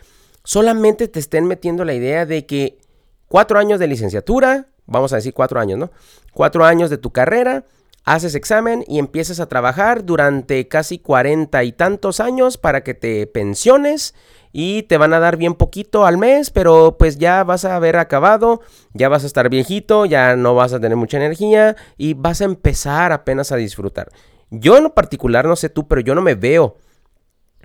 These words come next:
tanto tiempo. Imagínate hasta los sesenta y cinco años dando clases de siete de la mañana a casi ocho de la noche. En lo particular no me veo haciendo eso. Una cosa es la vocación, que te guste, la docencia es hermosa,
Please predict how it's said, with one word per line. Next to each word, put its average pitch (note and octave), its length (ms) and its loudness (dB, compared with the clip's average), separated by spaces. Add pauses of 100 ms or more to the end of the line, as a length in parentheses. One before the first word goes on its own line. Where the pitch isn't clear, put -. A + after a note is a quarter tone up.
tanto C#3+ 340 -2
tiempo. C#3+ 480 -2 (420)
Imagínate E3+ 600 -2
hasta B2 240 -6
los B2 140 -6
sesenta A2 380 -8
y G#2 60 -6
cinco F#3 540 -2
años F#3 400 0
dando D#3+ 260 -4
clases D3+ 560 -2 (340)
de G2+ 260 0
siete C#3+ 320 -2
de F#3 40 2
la F3+ 100 2
mañana D#3+ 800 2
a G2 80 -4
casi C3 300 -4
ocho C#3+ 320 0
de G3+ 80 0
la G3 120 2
noche. F3+ 460 -2
En C#3 80 0
lo A#2+ 120 -4
particular B2 540 -4
no A#2+ 160 0
me G3+ 140 2
veo F3+ 480 2
haciendo A#2+ 480 -2
eso. C3+ 320 0 (320)
Una D#3 260 2
cosa E3+ 280 0
es A#2+ 80 -2
la C3+ 180 2
vocación, E3 640 0
que D#3 120 -6
te A2 160 -4
guste, D#3+ 420 2
la C#3+ 100 0
docencia C3 360 -2
es C3 80 -8
hermosa, C#3+ 600 2